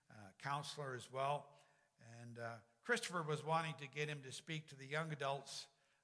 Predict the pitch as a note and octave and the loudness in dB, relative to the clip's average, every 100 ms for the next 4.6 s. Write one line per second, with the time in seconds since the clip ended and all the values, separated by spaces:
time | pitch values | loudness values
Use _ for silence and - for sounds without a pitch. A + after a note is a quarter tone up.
0 | _ - C3 B2+ C3+ D#3 D3 C#3 D#3 D#3 | _ -10 -8 -4 0 2 2 2 0 -2
1 | D3+ B2+ B2 - _ _ _ _ - C3 | -4 -4 -4 -12 _ _ _ _ -8 -8
2 | C#3+ D3+ - - D#3 C3 - B2+ A#2+ - | -2 0 0 2 4 4 0 -8 -8 -8
3 | C3+ B2+ B2 B2 - D3 D3 C#3+ C3+ A#2+ | -4 -4 -4 -6 -2 -2 0 0 0 2
4 | D#3+ D#3+ D#3 E3 D#3 | 2 2 0 2 2